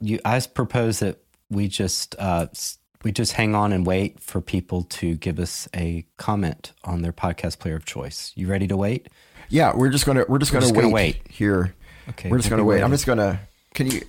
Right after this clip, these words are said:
Speaker 2: you, are you gonna pull up the podcast, um, things now to, to, to, to see if the comments are rolling in?
Speaker 1: I can do that.
Speaker 2: Okay.
Speaker 1: Sure.
Speaker 2: Um,
Speaker 1: Yeah,
Speaker 2: I
Speaker 1: I
Speaker 2: think
Speaker 1: think
Speaker 2: we should,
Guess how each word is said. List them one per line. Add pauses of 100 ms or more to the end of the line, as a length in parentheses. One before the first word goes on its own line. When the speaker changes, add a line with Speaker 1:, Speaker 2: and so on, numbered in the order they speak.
(120)
Speaker 2:
you,
are
you
gonna
pull
up
the
podcast, (120)
um, (880)
things
now
to,
to, (220)
to,
to
see
if
the
comments
are
rolling
in? (2250)
Speaker 1:
I
can
do
that. (640)
Speaker 2:
Okay. (1080)
Speaker 1:
Sure.
Speaker 2:
Um, (200)
Speaker 1:
Yeah,
Speaker 2:
I
Speaker 1:
I
Speaker 2:
think
Speaker 1:
think
Speaker 2:
we
should,